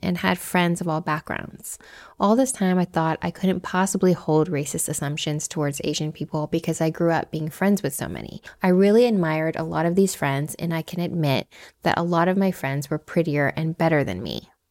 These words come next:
Anyway, I don't have to be this kind of person who feels threatened by a discriminated against population. I know it's ultimately a reflection of my own insecurities, but I can't help but feel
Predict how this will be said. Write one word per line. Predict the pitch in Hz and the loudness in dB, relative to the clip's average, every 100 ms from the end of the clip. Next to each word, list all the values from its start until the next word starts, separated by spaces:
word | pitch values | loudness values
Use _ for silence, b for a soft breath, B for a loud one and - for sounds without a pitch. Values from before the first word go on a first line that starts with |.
| _ _ _ - | _ _ _ 2
Anyway, | 247 214 180 170 - | 6 6 6 4 2
I | 190 | 2
don't | 190 208 | 2 2
have | 220 233 | 0 0
to | - | 0
be | 220 175 165 160 151 | 2 4 6 4 0
this | 160 - | -4 -6
kind | - 175 | -2 0
of | 175 | 0
person | - 156 - 151 | -2 -2 0 0
who | 160 165 | 0 0
feels | 165 156 | 0 -2
threatened | - - 165 160 - _ - | 0 0 0 -2 -4 _ -2
by | 156 139 | 0 2
a | - | 0
discriminated | 165 - - 175 170 156 143 143 143 - | 0 0 2 4 4 2 2 2 0 -2
against | 160 147 147 - | -2 0 0 0
population. | - 139 147 175 196 - - 175 - - 208 | -2 0 2 4 2 0 -6 -8 -12 -2 2
I | 196 | 6
know | 190 196 208 220 | 6 6 6 6
it's | 220 202 - | 4 0 0
ultimately | 180 175 180 170 170 160 - - | 0 2 0 0 0 -2 -2 2
a | 180 | 2
reflection | 180 180 170 180 | 2 0 0 0
of | 170 | 2
my | 170 160 | 2 2
own | 170 180 | 4 4
insecurities, | 185 - 180 - 160 160 160 - | 2 0 -4 0 2 2 0 0
but | - | 0
I | 175 | 0
can't | - 208 202 | 2 0 0
help | 185 170 - - | 0 0 -2 -2
but | 156 | -2
feel | - | 0